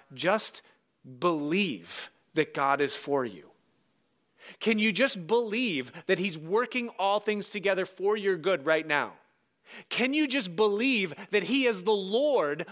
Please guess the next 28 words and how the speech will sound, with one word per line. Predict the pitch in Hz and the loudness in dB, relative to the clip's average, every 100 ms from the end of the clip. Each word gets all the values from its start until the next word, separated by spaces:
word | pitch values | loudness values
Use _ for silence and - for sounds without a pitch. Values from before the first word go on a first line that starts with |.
| - | -2
the | 202 | 0
Lord | 190 214 254 254 175 | 2 2 2 0 0
God, | 214 233 131 90 - _ _ _ 240 196 | 2 2 0 -6 -16 _ _ _ -4 0
that | 202 | 2
he | 254 247 | 2 2
is | 202 | 0
sovereign | - - 247 277 220 208 190 | -4 -2 0 2 2 0 0
and | 214 214 | -6 -2
almighty | 202 254 254 240 254 233 208 | 2 2 2 2 2 0 0
over | 214 226 226 | 2 4 2
your | 226 | 0
situation, | - 240 220 214 220 214 180 190 190 | 0 -2 0 2 2 2 -2 -2 0
and | 208 | 2
that | 202 | 2
he's | 202 151 | 0 -4
doing | 190 247 302 311 | 0 2 2 0
something | - 277 220 254 | 0 0 0 -2
in | 233 262 | 0 0
it | 240 - | 2 0
that | 202 | -2
one | 196 247 311 | 0 0 2
day | 302 | 2
you'll | 254 240 233 | 2 2 2
look | 233 | 2
back | 247 240 226 | 2 2 2
on | 208 196 | 0 0
and | 202 - | -2 0
say, | 226 | 0